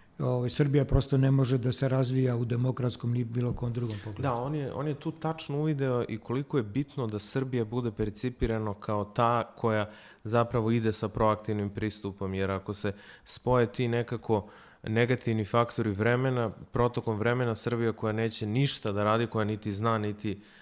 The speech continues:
Speaker 2: niti može bilo šta da uradi, faktički je Srbija koja učestvuje u, u produbljivanju problema. I on je nekako kao bio, bio je svestan toga da zapravo Srbija koja teži da reši problem, sad pitanje je kako će taj problem da se reši,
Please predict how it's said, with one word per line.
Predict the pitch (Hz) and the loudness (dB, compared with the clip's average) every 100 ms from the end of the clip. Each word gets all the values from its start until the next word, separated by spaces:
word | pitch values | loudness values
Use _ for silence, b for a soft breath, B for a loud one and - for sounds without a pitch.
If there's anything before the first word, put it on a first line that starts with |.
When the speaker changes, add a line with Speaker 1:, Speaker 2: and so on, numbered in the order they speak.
| B - | B -8
Speaker 2:
niti | 107 110 | -6 -4
može | 104 123 117 104 | 0 0 0 -2
bilo | 110 104 | -2 -2
šta | 104 - 107 | -4 -4 -4
da | 101 | -2
uradi, | 113 127 139 135 B B - | -4 -2 -4 -6 B B -4
faktički | 143 139 139 - | -4 -4 -8 -8
je | 127 | -6
Srbija | - 143 131 131 | -2 -2 0 0
koja | 131 - 127 123 120 117 B B | 0 0 4 6 4 2 B B
učestvuje | 131 131 131 120 - 117 113 110 | -2 0 -2 -4 -2 0 2 0
u, | 90 117 110 67 110 | -2 -4 -4 -4 -8
u | 104 | -4
produbljivanju | 123 117 117 123 117 107 | -4 -4 -2 -2 -2 -2
problema. | 117 107 101 92 | -2 0 0 -2
I | 92 | -2
on | 123 | -2
je | 127 | 0
nekako | 143 147 131 | -2 -4 -6
kao | 110 151 | -6 -6
bio, | 117 147 147 | -4 -4 -4
bio | 131 165 | -4 -4
je | |
svestan | - - 131 170 - 151 | -4 -4 -2 -2 -4 -6
toga | 156 156 151 | -4 -4 -4
da | |
zapravo | 135 156 147 | -2 -4 -4
Srbija | - 160 165 | -6 -4 -4
koja | - 113 | -4 -6
teži | 101 160 185 151 151 | -2 0 2 0 -2
da | 123 | 0
reši | 127 123 117 | 0 -2 -4
problem, | 117 113 | -2 -2
sad | 117 113 | -4 -8
pitanje | 151 165 143 | -4 -2 -2
je | |
kako | 135 139 139 | -2 -2 -4
će | 135 | -6
taj | 139 131 | -4 -2
problem | 143 131 127 | -2 -2 -2
da | 113 | -4
se | - 117 | -4 -2
reši, | 156 160 151 | -2 -2 -6